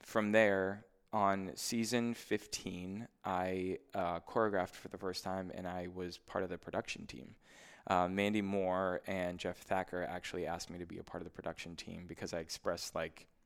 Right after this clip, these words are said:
"Hey, I would love to understand more about the production side and everything." And they were like, "Well, the only way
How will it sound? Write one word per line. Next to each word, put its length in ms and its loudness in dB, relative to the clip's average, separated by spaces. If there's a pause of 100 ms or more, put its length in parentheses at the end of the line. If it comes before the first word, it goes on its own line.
(240)
"Hey, 220 4
I 140 8
would 220 2
love 180 6
to 100 2
understand 460 -2
more 160 -2
about 220 -4
the 80 -14
production 440 0
side 380 2
and 100 -8
everything." 480 -4
And 100 -8
they 60 -8
were 80 -6
like, 240 -4
"Well, 220 2
the 240 -4
only 180 -4
way 240 0